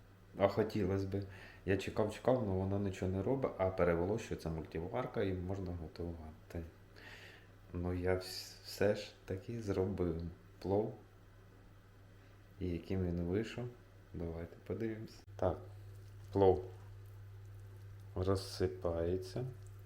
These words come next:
як бачите. Все добренько, не зліпся, чи не злиплось. Дуже зробив підсипи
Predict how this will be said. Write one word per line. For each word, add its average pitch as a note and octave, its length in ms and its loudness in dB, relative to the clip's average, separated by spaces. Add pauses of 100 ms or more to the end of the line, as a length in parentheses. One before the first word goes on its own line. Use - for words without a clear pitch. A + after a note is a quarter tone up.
(120)
як F2+ 180 0
бачите. G2 580 0 (1200)
Все F#2 360 2 (460)
добренько, F#2+ 880 -2 (580)
не G#2 180 6
зліпся, F#2+ 800 0 (1040)
чи - 160 -4
не F2 140 -2
злиплось. F#2 680 -2 (1160)
Дуже G#2 400 6 (1000)
зробив F#2+ 500 4
підсипи A#2 560 4